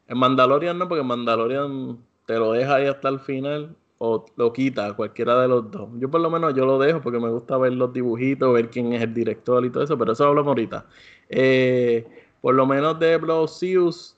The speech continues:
eh, ahora hay que esperar cuál sería la segunda temporada, que,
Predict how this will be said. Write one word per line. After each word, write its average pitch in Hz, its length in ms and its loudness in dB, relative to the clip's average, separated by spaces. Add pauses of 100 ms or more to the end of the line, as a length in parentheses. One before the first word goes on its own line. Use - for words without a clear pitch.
eh, 120 640 -2
ahora 120 260 0
hay 147 80 -4
que - 100 -6
esperar 160 500 -2 (440)
cuál 107 180 -6
sería 123 320 0
la 120 200 0
segunda 120 540 -2
temporada, 135 880 2 (600)
que, 120 920 2